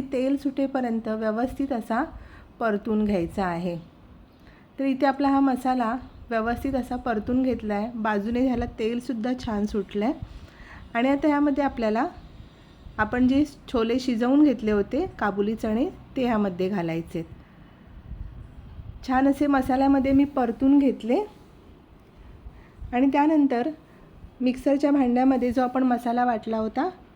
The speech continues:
त्यातलंच थोडंसं पाणी मी ह्यामध्ये घालते. भांडं धुवून घेतलं आणि ते पाणी घातलेलं आहे. थोडंसं पाणी सुरुवातीला जास्त घालायचं, कारण ह्यामध्ये आपण काजू वाटून घातलेत, त्यामुळे थंड झाल्यावर ही भाजीची ग्रेव्ही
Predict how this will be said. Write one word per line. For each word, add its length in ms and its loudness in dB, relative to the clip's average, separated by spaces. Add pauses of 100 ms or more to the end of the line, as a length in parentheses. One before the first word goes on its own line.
(180)
त्यातलंच 440 -2
थोडंसं 320 -2
पाणी 360 -2
मी 120 2
ह्यामध्ये 420 0
घालते. 420 -2 (540)
भांडं 360 -2
धुवून 260 0
घेतलं 260 -2
आणि 200 2
ते 140 -4
पाणी 340 -2
घातलेलं 460 -2
आहे. 240 -2 (360)
थोडंसं 340 2
पाणी 300 0
सुरुवातीला 480 -2
जास्त 360 -2
घालायचं, 540 -2
कारण 260 -2
ह्यामध्ये 380 0
आपण 320 -2
काजू 400 0
वाटून 320 0
घातलेत, 440 -2 (400)
त्यामुळे 400 2 (760)
थंड 260 4
झाल्यावर 460 4
ही 100 4
भाजीची 480 -2
ग्रेव्ही 440 0